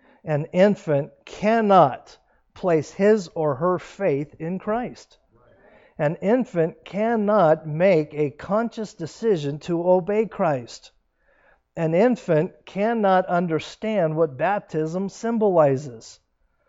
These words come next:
<clears throat> The Bible does not record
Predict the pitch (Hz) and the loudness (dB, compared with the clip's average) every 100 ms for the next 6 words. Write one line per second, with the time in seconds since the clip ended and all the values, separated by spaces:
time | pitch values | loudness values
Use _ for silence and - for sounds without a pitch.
0 | _ _ _ _ - 262 220 214 151 120 | _ _ _ _ -6 -2 0 0 0 -6
1 | 120 147 135 151 185 214 160 143 127 170 | -8 -6 -2 2 2 4 2 0 0 2
2 | 226 208 - 196 196 196 160 147 - - | 2 -2 -2 2 2 2 -2 -4 -6 2
3 | 214 165 135 139 | 4 4 0 -4